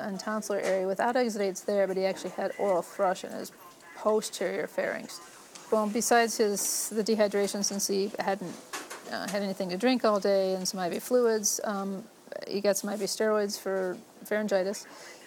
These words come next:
He had, and my main concern was that this was gonna be his epiglottis. Um,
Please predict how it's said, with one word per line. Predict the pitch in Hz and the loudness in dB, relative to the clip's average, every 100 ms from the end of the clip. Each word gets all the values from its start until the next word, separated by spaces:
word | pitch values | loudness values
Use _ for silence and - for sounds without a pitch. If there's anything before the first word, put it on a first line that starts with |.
| - | -4
He | 226 208 208 202 | 0 4 4 4
had, | 202 196 190 - - - - - | 4 2 -2 -16 -18 -20 -12 -4
and | 202 202 | -2 0
my | 202 | 0
main | 196 208 202 | 0 0 -2
concern | 196 - 196 196 185 | -2 -2 -2 -2 -2
was | 185 180 | 0 -2
that | 185 185 | -4 -6
this | 185 | -6
was | 190 | -4
gonna | 190 190 | -4 0
be | 185 | 0
his | 185 | 2
epiglottis. | 185 190 165 160 165 - - 190 | 2 4 4 4 0 -2 -4 -4
Um, | 196 196 190 185 | -4 -4 -6 -10